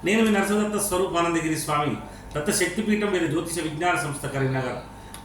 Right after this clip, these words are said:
నేటి పంచాంగం చూద్దాం. స్వస్తి శ్రీ శోభకృత సంవత్సరం ఉత్తరాయణం,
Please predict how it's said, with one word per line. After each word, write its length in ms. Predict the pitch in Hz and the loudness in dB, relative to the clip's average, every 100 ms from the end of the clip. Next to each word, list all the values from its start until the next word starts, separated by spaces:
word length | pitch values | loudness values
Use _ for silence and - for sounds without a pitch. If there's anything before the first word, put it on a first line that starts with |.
| 170 | -2
నేటి 120 | 196 | 0
పంచాంగం 420 | 175 165 170 165 | 0 2 2 2
చూద్దాం. 200 | 160 202 | 0 0
స్వస్తి 300 | 202 170 170 | 0 -2 -2
శ్రీ 160 | 147 156 | -2 -2
శోభకృత 560 | 156 175 180 170 170 | -2 -2 -4 -2 0
సంవత్సరం 260 | 151 139 131 | 0 0 -4
ఉత్తరాయణం, 540 | 117 156 160 160 175 | -4 -2 0 0 -2